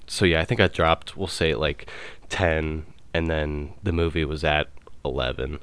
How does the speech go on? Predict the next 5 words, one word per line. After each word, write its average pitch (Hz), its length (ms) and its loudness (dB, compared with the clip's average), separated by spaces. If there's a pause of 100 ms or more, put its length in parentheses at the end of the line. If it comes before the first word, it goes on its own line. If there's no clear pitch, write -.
(560)
Oh, 90 160 4
shit. - 320 -4 (920)
Totally 90 380 0
forgot. 82 680 -2 (680)
Pause. 113 760 6